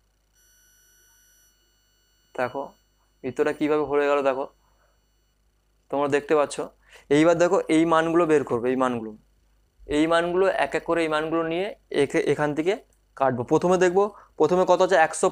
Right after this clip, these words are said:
পঞ্চাশ। নেট এরিয়া under cultivation-এ একশো পঞ্চাশ ডিগ্রি আছে। তাহলে আগে তোমাদের কী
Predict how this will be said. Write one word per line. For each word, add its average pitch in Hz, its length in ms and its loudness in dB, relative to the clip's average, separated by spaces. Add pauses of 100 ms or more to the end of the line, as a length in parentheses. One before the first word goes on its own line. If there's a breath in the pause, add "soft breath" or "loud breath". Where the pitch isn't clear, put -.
পঞ্চাশ। 151 400 2 (720)
নেট 170 320 2 (140)
এরিয়া 175 300 4
under 165 260 2
cultivation-এ 160 560 2
একশো 160 240 -6
পঞ্চাশ 147 320 0
ডিগ্রি 135 240 0
আছে। 117 140 -2
তাহলে 143 180 2 (420 soft breath)
আগে 139 180 4 (100)
তোমাদের 165 300 0
কী 175 60 2